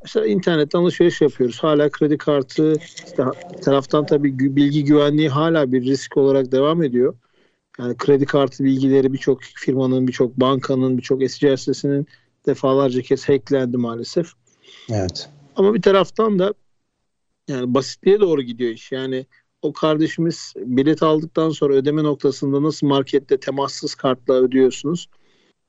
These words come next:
Speaker 1: Telefonun arkasındaki N F C'ye kartını dokundursa ve ticaret sitesinin içinden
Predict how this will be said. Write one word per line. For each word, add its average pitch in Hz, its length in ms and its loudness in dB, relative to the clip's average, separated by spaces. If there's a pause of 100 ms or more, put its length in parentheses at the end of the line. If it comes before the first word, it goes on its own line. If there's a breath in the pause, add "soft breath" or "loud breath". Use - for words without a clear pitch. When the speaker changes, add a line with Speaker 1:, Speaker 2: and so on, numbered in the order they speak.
(120)
Speaker 1:
Telefonun 175 400 2
arkasındaki 165 580 0
N 160 100 4
F - 140 -6
C'ye 160 160 2
kartını 151 440 0
dokundursa 143 580 0
ve 139 120 4
ticaret 147 360 2
sitesinin - 340 -10
içinden 135 500 -4